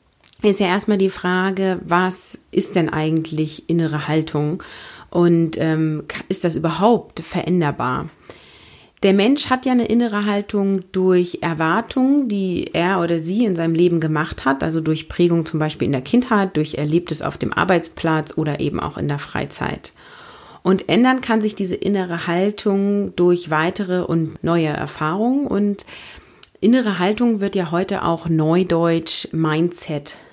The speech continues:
genannt. Also unsere Einstellungen entstehen durch die Erfahrung, die wir machen, auch eben durch unsere Familie, Freunde und Bekannte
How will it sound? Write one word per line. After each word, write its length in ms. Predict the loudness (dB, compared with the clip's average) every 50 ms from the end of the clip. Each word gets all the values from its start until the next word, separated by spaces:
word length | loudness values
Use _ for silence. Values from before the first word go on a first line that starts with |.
| _ _ 0
genannt. 640 | 2 2 2 2 0 0 -4 -6 -8 -10 -12 -12 -14 _ _ -20 -20 -20 -20 -20 -20 -20 -20 -20 -20 -20 -10 -4
Also 260 | -2 0 0 2 2
unsere 340 | 0 0 0 -2 -2 -2 -2
Einstellungen 680 | -2 0 0 0 0 0 0 0 2 4 4 4 2
entstehen 640 | 2 0 -2 -2 -4 -6 -4 -2 0 2 2 2 2
durch 160 | 2 0 -2
die 100 | -2 -2
Erfahrung, 520 | -2 -2 -4 -4 -2 -2 0 0 0 0 -2
die 120 | 0 0
wir 100 | 0 0
machen, 560 | 0 0 -2 -2 0 0 2 2 2 2 2
auch 340 | 2 2 2 2 0 -4 -4 -2
eben 240 | 0 0 2 2 2
durch 200 | 0 -2 -2 -4
unsere 180 | -6 -6 -6
Familie, 560 | -4 -2 0 2 4 4 4 4 4 2 0 -2
Freunde 480 | -4 -4 -2 -2 0 0 0 0 0
und 120 | -2 -2 -2
Bekannte 720 | -4 -6 -4 -2 -2 0 0 0 0 0 0 0 -2 -2